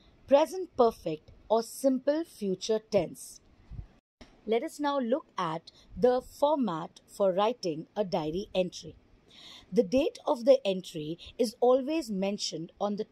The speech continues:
top left of the page. The day can also be mentioned along with the date. The next step is to write the time for a diary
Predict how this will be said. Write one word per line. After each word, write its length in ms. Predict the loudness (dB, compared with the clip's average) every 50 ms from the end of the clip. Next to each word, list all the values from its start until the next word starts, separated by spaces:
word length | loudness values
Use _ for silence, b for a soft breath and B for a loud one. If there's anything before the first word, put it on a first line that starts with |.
| _ _
top 280 | 2 4 4 2 -2 _ _ _
left 440 | -4 0 0 0 0 -2 -4 _ -12 -6 -4
of 200 | -2 -2 -4 -4 -6
the 80 | -6
page. 520 | -6 _ -2 -2 -2 -2 -6 -12 -16 -16 -16 _ B B B B B B B B
The 120 | -4 -4 0
day 320 | 2 4 4 4 2 2 0
can 180 | 0 0 0 0
also 380 | 0 0 0 0 -2 -4 -4 -4
be 140 | -2 -2 -4
mentioned 640 | -4 -4 -4 -6 -6 -6 -6 -6 -6 -6 -8 -10 -14 B B B B
along 440 | 2 4 6 6 4 4 0 -2 -4
with 240 | -4 -6 -2 -2
the 80 | -2 0
date. 380 | 2 2 0 0 -2 -8 -16 -20 -20 -20 _ -20 _ _ _ -20 b b b b b b -4
The 60 | -2
next 280 | 0 0 0 -2 -4 -4
step 260 | 0 0 0 0 0 _
is 300 | -2 -2 0 -2 -2 -6
to 180 | -6 -4 -4 -2
write 320 | 0 0 0 2 0 -2 -2 _
the 100 | -4 -4
time 480 | -2 _ -2 -2 0 -2 -4 -6 -8 -10 B B B B B
for 300 | B 2 4 4 4 2 0 0
a 120 | -2 -2
diary 480 | 0 0 -2 -2 -2 -4 -4 -6 -8